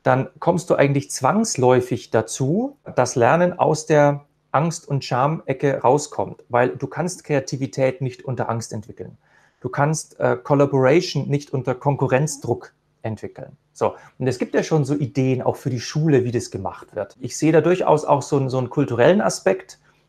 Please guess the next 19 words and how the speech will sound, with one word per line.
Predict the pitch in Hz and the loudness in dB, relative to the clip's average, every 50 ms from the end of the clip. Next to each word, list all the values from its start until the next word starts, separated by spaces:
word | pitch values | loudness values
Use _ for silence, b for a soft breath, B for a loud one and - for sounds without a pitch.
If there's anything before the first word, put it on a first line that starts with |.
| _ _ - | _ _ 0
äh, | 135 135 139 135 135 127 | 2 4 4 4 4 4
der | 127 123 | 4 2
Deutsche, | 117 127 123 147 180 180 - 190 165 | 4 4 6 4 4 4 2 0 2
der, | 151 143 139 135 127 - - | 4 4 4 4 2 -2 -4
der | 117 131 123 | -2 -2 -2
bohrt | 123 - 135 135 156 156 - | 0 2 2 2 2 2 0
halt | 156 143 - | -2 -2 0
gerne | - 139 135 139 | 0 -2 0 0
in | 135 123 | -2 -4
Fehlern | - - 156 175 190 190 175 | -4 -2 0 0 0 0 0
rum, | 165 180 180 190 180 | 0 -2 -2 -2 -2
ne? | 139 135 | -4 -4
Deswegen | 139 135 120 - - 135 135 143 | -6 -6 -8 -6 -6 -4 -4 -4
sind | 131 139 131 127 | -4 -4 -6 -4
wir | 127 - | -4 -4
alle | 131 131 135 | -4 -4 -4
so | 135 131 | -6 -6
tolle | - - 127 131 139 - | -4 -2 0 0 0 0
Ingenieure, | - 131 120 120 117 113 110 123 143 170 175 196 208 208 | -4 -6 -6 -6 -6 -2 0 2 2 2 2 2 0 -2